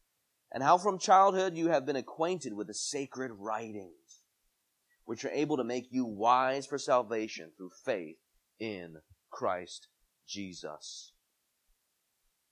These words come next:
This is why he is to guard the good deposit entrusted to him. That is the gospel. This is why his job when it comes to leadership development, according to Second Timothy two two, he is to train up other men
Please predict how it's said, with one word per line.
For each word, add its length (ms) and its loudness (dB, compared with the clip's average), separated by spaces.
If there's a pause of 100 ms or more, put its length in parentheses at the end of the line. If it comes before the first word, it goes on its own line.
(440)
This 160 -14
is 120 -12
why 240 2
he 140 -6
is 140 -8
to 240 -18
guard 580 -2
the 60 -16
good 240 -12
deposit 480 -10 (100)
entrusted 640 -14 (400)
to 120 -14
him. 200 -18 (760)
That 120 -16
is 100 -16
the 100 -16
gospel. 520 -6 (1120)
This 160 -8
is 80 -12
why 160 4
his 260 0
job 320 10
when 100 -2
it 60 -8
comes 180 -4
to 80 -2
leadership 380 -2
development, 560 0
according 280 -10
to 40 -12
Second 220 -6
Timothy 240 -8
two 240 0
two, 260 2 (220)
he 240 0
is 220 6
to 100 0
train 360 0
up 220 6
other 360 8
men 400 4